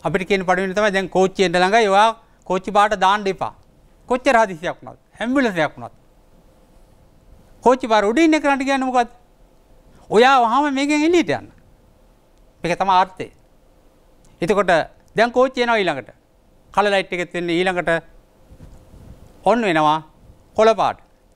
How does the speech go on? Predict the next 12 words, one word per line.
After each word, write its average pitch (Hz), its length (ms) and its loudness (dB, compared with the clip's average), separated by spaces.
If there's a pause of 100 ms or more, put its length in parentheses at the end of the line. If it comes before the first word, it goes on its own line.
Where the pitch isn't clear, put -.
(760)
එතකොට 165 320 0 (240)
බොහෝ 208 240 2
දෙනෙක් 185 240 -4
හිතන් 147 240 -6
ඉන්නවා 151 280 -4 (580)
කහ 190 220 2
පාට 165 220 2
තියෙනවා 151 240 -6
නම් 151 80 -6
ලෑස්ති 185 300 0
වෙන්න 165 160 -8
ඕනේ. 190 220 -4